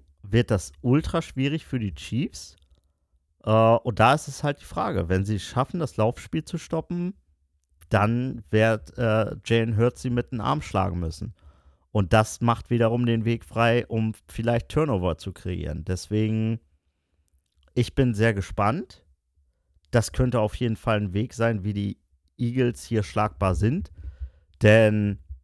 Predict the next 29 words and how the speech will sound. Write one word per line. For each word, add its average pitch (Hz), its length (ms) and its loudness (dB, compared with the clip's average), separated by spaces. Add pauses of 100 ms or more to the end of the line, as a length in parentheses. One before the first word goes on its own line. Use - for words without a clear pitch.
(300)
wenn 147 480 4
Jalen 120 400 2
Hurts 117 280 0
werfen 107 320 2
muss, 117 500 0 (640)
und, - 500 -2 (100)
äh, 90 260 0 (440)
du 92 120 4
hast 101 200 0
da 95 80 2
immer 110 180 4
noch 98 160 0
ein 101 120 0
sehr 98 120 2
gutes 92 300 -4
Backfield 85 520 0
bei 85 160 0
den, 85 380 -2
bei 85 160 -2
den, 85 500 -2
ähm, 82 500 -4 (1400)
bei 92 140 0
den 87 120 2
Chiefs, 107 440 -2 (800)
äh, 92 400 6 (420)
dann 113 180 0
muss 143 240 0
man 113 160 0
sagen, 107 640 0